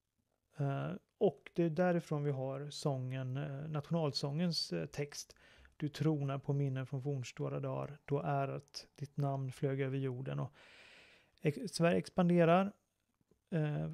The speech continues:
från sexhundraelva framåt till sjuttonhundraarton och, eh, det börjar ju då med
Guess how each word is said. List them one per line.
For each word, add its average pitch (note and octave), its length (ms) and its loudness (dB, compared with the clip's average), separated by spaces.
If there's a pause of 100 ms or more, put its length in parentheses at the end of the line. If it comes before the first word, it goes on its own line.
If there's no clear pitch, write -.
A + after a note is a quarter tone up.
från G3+ 240 -10
sexhundraelva D#3+ 800 0
framåt D3+ 540 0
till - 220 -12
sjuttonhundraarton D#3 800 -2
och, - 380 -8
eh, D3 500 0
det D3 280 -4
börjar D3 320 4
ju D3+ 240 2
då D3 240 -4
med C3+ 520 -4